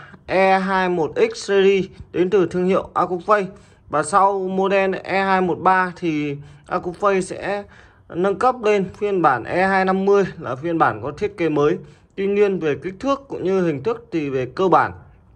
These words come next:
nó là bản kế nhiệm của E hai một ba, vì vậy, ờ,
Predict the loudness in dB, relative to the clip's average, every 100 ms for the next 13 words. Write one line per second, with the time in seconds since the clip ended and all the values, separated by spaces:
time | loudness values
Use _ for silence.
0 | _ _ -20 -20 -20 -8 0 2 2 0
1 | -2 -6 -10 -4 -2 2 0 0 -12 -6
2 | -4 -6 -10 _ -2 -2 0 0 0 -2
3 | 0 0 0 -4 -4 -4 -12 -20 -20 -20
4 | _ -4 -2 -4 -6